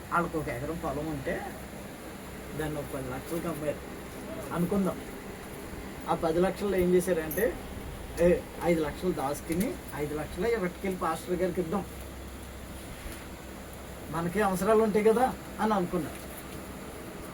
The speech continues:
అనుకుని భార్య ఏమన్నంటే, "నువ్వు అసలే నోటి తుత్తరోడు పోయి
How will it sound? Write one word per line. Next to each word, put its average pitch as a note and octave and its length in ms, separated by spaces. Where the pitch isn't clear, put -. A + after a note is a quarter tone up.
అనుకుని F#3+ 320
భార్య G3 320
ఏమన్నంటే, F#3+ 720
"నువ్వు G3 200
అసలే G3 260
నోటి F#3 260
తుత్తరోడు F#3+ 460
పోయి A3 360